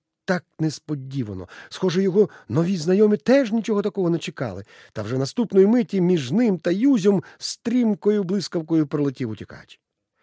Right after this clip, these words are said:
Роздивитися його Клим не встиг. На швидкості його зачепили плечем, заточився, скрикнув, ледь не втратив рівновагу. Наступний поштовх уже в спину виявився ще міцнішим. Тепер адвокат уже падав на коліна, витягнув руки вперед,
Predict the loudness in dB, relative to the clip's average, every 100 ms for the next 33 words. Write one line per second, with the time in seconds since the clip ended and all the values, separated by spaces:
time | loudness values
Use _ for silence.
0 | _ -20 -20 -8 -4 0 0 0 -2 -2
1 | 0 0 0 0 2 0 0 0 0 -2
2 | -6 -6 -10 -8 -4 0 0 0 -4 -6
3 | -6 -4 -4 -2 -4 0 2 2 0 -2
4 | -6 -4 -4 -4 -8 -10 -4 -4 -2 0
5 | 2 2 2 -2 -2 0 0 0 -2 -2
6 | -2 0 0 2 0 -2 -6 -4 -4 2
7 | 2 2 -4 -4 -6 -6 -10 -2 2 4
8 | 2 -2 -14 -20 0 4 6 4 2 0
9 | 0 -2 2 4 4 2 0 0 0 -4
10 | -10 -14 _ -16 -10 -6 -6 -6 -4 -6
11 | -4 -4 -4 0 2 2 2 -2 -2 0
12 | 2 2 0 0 0 -2 -2 -2 -4 -4
13 | -6 -4 -2 -2 -4